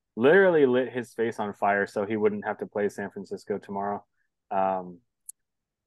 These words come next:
if you guys could take a loss, forfeit, let's call it a forfeit. If you guys could just take a loss without playing the game, not getting anyone hurt,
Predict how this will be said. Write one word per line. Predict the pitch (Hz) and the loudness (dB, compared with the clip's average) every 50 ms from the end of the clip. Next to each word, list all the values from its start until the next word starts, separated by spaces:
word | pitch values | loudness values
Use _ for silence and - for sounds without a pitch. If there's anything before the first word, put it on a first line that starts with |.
| _ _ _ _ _ | _ _ _ _ _
if | - 107 - | -12 -4 0
you | 120 131 151 | 2 4 4
guys | 160 175 160 156 156 - | 6 6 6 6 4 2
could | - - - 135 135 127 113 - | -2 0 2 4 4 2 2 -2
take | - - 117 117 117 117 113 - - - 233 _ _ _ _ _ _ _ _ _ _ _ _ _ _ _ _ _ _ - | -6 -4 -2 -2 -2 -2 -4 -8 -14 -20 -20 _ _ _ _ _ _ _ _ _ _ _ _ _ _ _ _ _ _ -2
a | 113 | 0
loss, | 110 110 110 110 107 101 101 98 - - - - _ _ _ _ _ _ _ _ _ _ _ _ - | 2 4 4 6 6 4 2 0 -2 -8 -20 -20 _ _ _ _ _ _ _ _ _ _ _ _ 0
forfeit, | - 127 127 113 - - 107 98 101 - | 2 2 2 2 0 -4 -6 -6 -6 -8
let's | 107 101 - | -12 -14 -8
call | - - 104 101 104 | -4 -4 -2 -2 -2
it | |
a | 104 - | -4 -4
forfeit. | _ - 104 98 95 - - 95 98 98 _ _ _ _ | _ -2 -2 -2 -2 -4 -6 -8 -8 -8 _ _ _ _
If | - | -2
you | 123 | 2
guys | 131 139 131 123 | 4 4 4 2
could | - 127 110 | 0 -4 -6
just | 117 107 - | -6 -6 -4
take | - 123 113 120 | -4 -2 0 2
a | |
loss | 113 110 110 - - | 2 2 2 2 0
without | 104 101 101 - - | -2 -2 -2 -2 -4
playing | 113 110 110 | -4 -4 -2
the | 107 104 | -4 -4
game, | 98 104 101 101 98 101 | -4 -4 -4 -4 -4 -4
not | 98 101 - | -4 -4 -4
getting | - 104 104 101 | -4 -4 -4 -4
anyone | 101 107 107 110 107 101 | -2 -2 -2 -4 -4 -2
hurt, | 104 101 101 98 95 | -2 -2 -2 -2 -4